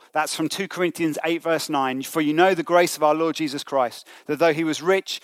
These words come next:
yet for your sake he became poor, so that you by his poverty might become rich.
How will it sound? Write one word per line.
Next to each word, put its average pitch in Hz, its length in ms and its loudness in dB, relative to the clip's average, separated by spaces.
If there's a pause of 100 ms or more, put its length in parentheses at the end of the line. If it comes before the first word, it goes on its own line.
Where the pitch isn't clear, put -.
(120)
yet 151 160 0
for - 80 -10
your 151 160 0
sake 190 340 2
he 185 300 -4
became 175 420 -2
poor, 139 480 -4 (240)
so 165 200 2
that 151 240 6
you 202 260 -4
by 160 220 2
his 127 180 -6
poverty 185 640 0 (160)
might 147 260 2
become 127 340 -6
rich. - 500 -12